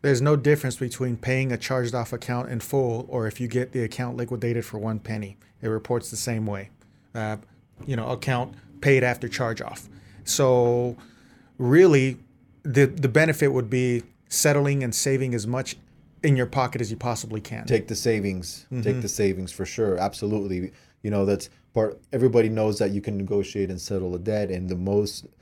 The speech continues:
Speaker 2: the more that you settle, the more that you save. I mean, it's just, it's just part of the game. Um, if you, if you're thinking that maybe if you pay that debt in full,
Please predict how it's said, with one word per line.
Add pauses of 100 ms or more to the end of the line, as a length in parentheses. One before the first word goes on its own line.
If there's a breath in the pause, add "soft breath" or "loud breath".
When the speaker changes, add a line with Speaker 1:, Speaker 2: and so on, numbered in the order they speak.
(140 soft breath)
Speaker 2:
the
more
that
you
settle,
the
more
that
you
save.
I
mean,
it's
just,
it's
just
part
of
the
game. (320 soft breath)
Um,
if
you,
if
you're
thinking
that
maybe
if
you
pay
that
debt
in
full,